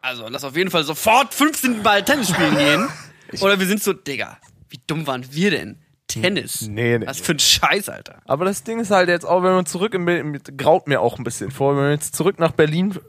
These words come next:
Speaker 2: fliegen und es hat, äh, einfach minus sechs Grad, was halt gute fünfundzwanzig Grad kälter ist als hier.
Speaker 1: Ja.
Speaker 2: Das ist, ich glaub, das, da hast du dann nicht mehr so richtig Bock, morgens um halb elf dich auf den Tennisplatz zu stellen.
Speaker 1: Ja, aber das ist ja gen-, wenn du das jetzt schaffst, wenn du jetzt im Winter es schaffst, Sport zu machen,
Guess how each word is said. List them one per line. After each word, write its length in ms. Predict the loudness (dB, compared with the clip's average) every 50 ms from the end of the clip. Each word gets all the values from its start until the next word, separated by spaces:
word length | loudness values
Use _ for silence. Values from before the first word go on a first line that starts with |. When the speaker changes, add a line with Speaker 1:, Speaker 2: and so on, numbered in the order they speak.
| -20 _ _ _ _ _
Speaker 2:
fliegen 360 | -16 -10 -6 -4 -4 -2 0
und 140 | 2 2 2
es 160 | 2 2 2
hat, 180 | 0 0 2 2
äh, 220 | 2 2 2 0 -6 -4 _
einfach 280 | -2 0 0 -2 -4 -4
minus 340 | -2 0 0 0 0 0 0
sechs 260 | -2 -2 -2 -6 -4
Grad, 300 | 2 2 4 4 4 2 0
was 140 | -2 0 0
halt 180 | 0 0 0 -4
gute 220 | -6 -4 -4 -4 -6 _ _ _ _ _ _ _ _ _ _ _ _ _
fünfundzwanzig 520 | _ -8 -6 -6 -2 0 0 0 0 -2 -2
Grad 260 | 0 0 0 0 0
kälter 340 | 0 2 2 4 4 4 4
ist 180 | 4 2 2 2
als 240 | 2 2 2 2 0
hier. 360 | 2 4 4 4 4 2 0 -6 _ -20 _ _ _ _ _ -8
Speaker 1:
Ja. 140 | -6 -6 -4 _
Speaker 2:
Das 400 | -4 -4 -4 -4 -6 -6 -6 -4
ist, 360 | -2 -2 -2 -2 -6 -8 -8
ich 140 | -10 -6 0
glaub, 200 | 0 0 2 2
das, 240 | 0 -2 -2 -2 -2
da 140 | 0 0 0
hast 160 | -2 -2 0
du 40 | 0
dann 120 | 0 0
nicht 160 | 0 -2 -2 -2
mehr 100 | -2 0
so 120 | 0 0
richtig 460 | 0 0 -2 -2 -4 -8 -10 -8 0
Bock, 220 | 0 0 0 2 4
morgens 280 | 4 4 4 4 0 -2
um 160 | -4 0 0
halb 200 | 0 0 2 2
elf 180 | 2 2 2 2
dich 160 | -2 -2 0
auf 120 | 0 0 0
den 80 | -2 -2
Tennisplatz 500 | -2 -2 -2 -4 -4 -4 -4 -4 -4 -8
zu 80 | -10
stellen. 280 | -10 -8 -8 -6 -6 -4
Speaker 1:
Ja, 60 | -2
aber 120 | 0 0 2
das 140 | 0 0 -2
ist 100 | -2 -2
ja 80 | 0
gen-, 260 | 0 0 -2 -2 0 0
wenn 100 | 0 0
du 60 | 0
das 300 | 0 0 0 0 0 -2 -2
jetzt 240 | -4 -4 -2 -2 0
schaffst, 240 | 0 0 0 -2 -2
wenn 80 | 0
du 60 | 0
jetzt 160 | 0 0 -2 -4
im 100 | -4 -2
Winter 220 | -2 0 0 -2
es 120 | -2 -2
schaffst, 200 | -2 -2 -4 -4
Sport 220 | -6 -2 -2 -2 -2
zu 120 | -2 -4
machen, 340 | -4 -4 -4 -4 -8 -10 -10